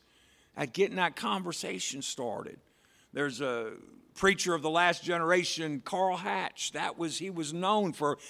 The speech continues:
he could take anything and turn it into a s-, conversation about the gospel. One of my favorites was,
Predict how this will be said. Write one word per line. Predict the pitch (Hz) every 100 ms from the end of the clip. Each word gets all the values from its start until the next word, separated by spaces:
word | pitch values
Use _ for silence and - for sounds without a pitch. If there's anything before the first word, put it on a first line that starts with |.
| - -
he | 226
could | 220 233
take | 240 220 -
anything | 240 277 311 311 294 254 202 190 175 165
and | 156
turn | 208 196
it | 196
into | 208 202 208 202
a |
s-, | - - - -
conversation | 220 214 190 - 220 233 202 185 190 - -
about | - 180 196 190
the | 190
gospel. | 240 285 - - 85 - _ _ _ _ _ _
One | - 156
of | 165
my | 165
favorites | - 180 156 151 -
was, | 151 156 123 -